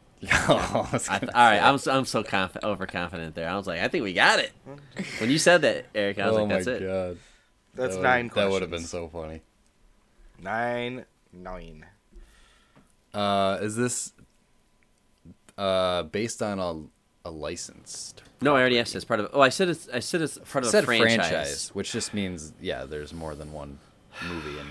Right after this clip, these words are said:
Speaker 2: In the
Speaker 1: this
Speaker 2: early
Speaker 1: film
Speaker 2: nineties,
Speaker 1: series.
Speaker 2: like, mm, trying to think if we wanna go down that.
Speaker 1: I mean, we're only on, what, question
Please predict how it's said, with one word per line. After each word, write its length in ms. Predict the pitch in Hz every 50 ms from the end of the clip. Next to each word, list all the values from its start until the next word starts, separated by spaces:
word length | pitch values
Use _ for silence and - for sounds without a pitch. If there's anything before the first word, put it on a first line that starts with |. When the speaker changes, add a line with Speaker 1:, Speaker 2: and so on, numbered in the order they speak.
| 71 - -
Speaker 2:
In 100 | 135 131
the 80 | 135 143
Speaker 1:
this 80 | 151
Speaker 2:
early 200 | 160 170 180 175
Speaker 1:
film 40 | 160
Speaker 2:
nineties, 420 | 143 135 135 135 123 117 113 107 101
Speaker 1:
series. 220 | - - - - - - _ - -
Speaker 2:
like, 200 | 107 104 98 - - _ _ _ _ - 98
mm, 180 | 101 98 95 92 - - - - _ _ _ _ _ _ _ _ _ _ _ _ _ _ _ _ - - - - - - - - - -
trying 160 | - 107 92
to 100 | 85 80
think 160 | - 87 85 -
if 120 | - 85 80
we 80 | 82
wanna 200 | 80 82 82 82 80
go 100 | 80 80
down 240 | 80 80 82 80 78
that. 220 | 76 76 73 - - - _ _ _ _ - _ _ - _ _ _ _ _ _ _ _ _ _ _ _ _ _ _ _ _ _ _ -
Speaker 1:
I 40 | 190
mean, 240 | 196 180 160 151 143
we're 120 | 156 156
only 200 | 139 113 95 90
on, 180 | 85 80 80 80
what, 160 | 76 69 -
question 400 | - - 82 - - 80 76